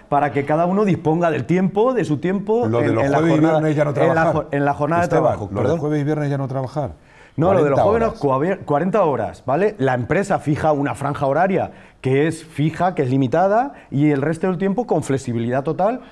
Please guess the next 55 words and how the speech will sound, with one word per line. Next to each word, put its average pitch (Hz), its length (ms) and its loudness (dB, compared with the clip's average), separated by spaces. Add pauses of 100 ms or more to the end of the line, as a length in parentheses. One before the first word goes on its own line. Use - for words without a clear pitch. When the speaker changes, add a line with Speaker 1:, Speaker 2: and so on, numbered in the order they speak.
(120)
Speaker 1:
para 135 240 0
que 131 40 -2
el 120 100 -2
trabajador 117 500 -2
pueda 131 180 2
elegir, 107 400 -4
Speaker 2:
¿Con 98 140 -6
el 101 80 -4
mismo 120 160 0
Speaker 1:
¿vale? 185 100 0
Speaker 2:
sueldo? 127 220 -4
Speaker 1:
Cuarenta 127 480 0
horas. 82 180 -6
Speaker 2:
¿Con 92 140 -6
el 101 60 -4
mismo 113 140 -4
sueldo? 90 360 -10 (440)
Con 98 160 -8
el 87 60 -6
mismo 107 220 -4
sueldo 104 240 -6
que, 98 60 -2
Speaker 1:
Cuarenta 101 180 -2
Speaker 2:
que 107 80 -2
hay 120 60 -2
Speaker 1:
horas, 190 120 0
Speaker 2:
ahora. 160 200 -2
Speaker 1:
claro, 233 200 -12
sí. 143 260 -6 (140)
Speaker 2:
O - 20 -20
sea, - 120 -10
se 82 120 -8
trabaja 101 380 -2
menos, 123 220 -4
pero 90 140 -2
el 90 40 -4
empresario 95 380 -4
sigue 101 220 -4
pagando 98 440 -4
lo 107 60 -2
mismo. 127 200 -4 (520)
Speaker 1:
No, 104 40 -10
estamos 104 280 -8
hablando 117 260 -2
de 151 80 0
lo 147 80 0
mismo. 170 340 -2
Speaker 2:
Mm, 82 220 -8
vale, 95 220 -2
Speaker 1:
De 104 100 -2
Speaker 2:
eh, 104 60 2
Speaker 1:
cuarenta 101 340 4
horas. 214 200 4
Speaker 2:
Izquierda 135 240 2
Unida 165 360 0